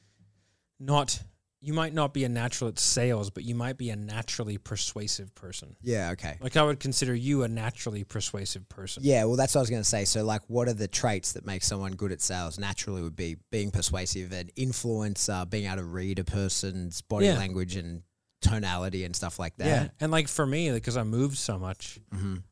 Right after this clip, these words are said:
Speaker 1: I had to develop certain skill sets to be able to befriend people quickly.
Speaker 2: Mm-hmm.
Speaker 1: So I had to, and, you know, and then you kinda develop a personality that is good at,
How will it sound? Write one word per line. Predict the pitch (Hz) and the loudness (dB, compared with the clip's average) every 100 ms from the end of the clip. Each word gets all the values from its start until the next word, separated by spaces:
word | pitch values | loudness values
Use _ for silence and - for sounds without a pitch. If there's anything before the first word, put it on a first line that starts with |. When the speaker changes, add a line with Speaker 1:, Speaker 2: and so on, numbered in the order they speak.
| - | 0
Speaker 1:
I | 110 | 2
had | 123 | 4
to | 113 | 2
develop | 110 101 110 110 - | 0 2 4 4 0
certain | - 110 104 | -4 -4 -2
skill | - - 120 | -4 -2 -2
sets | 113 104 92 - - | 0 -2 -4 -6 -4
to | 107 | -4
be | 107 | -2
able | 101 101 | -2 -4
to | 95 - 101 95 95 | -6 -4 -4 -6 -8
befriend | 107 - 123 110 101 101 - | -10 -6 -4 -4 -4 -8 -10
people | 113 107 95 - | -12 -12 -14 -14
quickly. | - 143 156 208 233 110 | -4 -4 -2 -6 -6 -4
Speaker 2:
Mm-hmm. | 95 87 82 _ _ | -4 -4 -8 _ _
Speaker 1:
So | - | -2
I | 120 | 0
had | 104 110 | 0 -2
to, | 117 107 - _ | -4 -6 -8 _
and, | 127 110 - | -6 -6 -6
you | 143 | -2
know, | 120 104 120 | 0 0 2
and | 120 | 2
then | 113 107 - _ _ | 0 -4 -8 _ _
you | 120 | -6
kinda | 139 123 | -2 0
develop | 117 113 110 113 | 0 -2 -2 -2
a | |
personality | 120 117 107 110 107 113 107 | -6 -6 -6 -6 -6 -6 -6
that | 101 95 | -8 -8
is | 98 98 - | -10 -12 -6
good | 110 101 | -6 -4
at, | 101 | -6